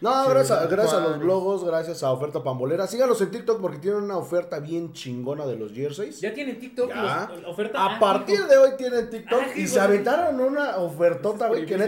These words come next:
Speaker 1: neta que si no la aprovechan, ya neta, no sé qué chingados quieren, ¿eh? El, el, nada más les vamos a decir que es del jersey nuevo.
Speaker 2: Sí.
Speaker 1: Está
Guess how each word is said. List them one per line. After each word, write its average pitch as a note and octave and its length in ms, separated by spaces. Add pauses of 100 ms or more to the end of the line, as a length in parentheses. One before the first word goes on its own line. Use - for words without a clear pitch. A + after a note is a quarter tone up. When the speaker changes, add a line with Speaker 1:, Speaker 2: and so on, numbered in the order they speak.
Speaker 1:
neta - 80
que G3 80
si E3+ 120
no G3+ 120
la A#3+ 80
aprovechan, F3+ 580 (460)
ya D#3 420
neta, D#3 380
no D3+ 100
sé D3+ 140
qué - 140
chingados C3+ 340
quieren, G2 340
¿eh? D#3 140
El, A#2+ 140
el, C#3 340
nada C4 160
más C#4+ 160
les A#3+ 100
vamos A#3+ 220
a F3+ 60
decir A3+ 260 (400)
que E3 160
es F3 100
del C#3 260
jersey C#3+ 380
nuevo. F#2+ 240 (480)
Speaker 2:
Sí. - 120
Speaker 1:
Está D3 640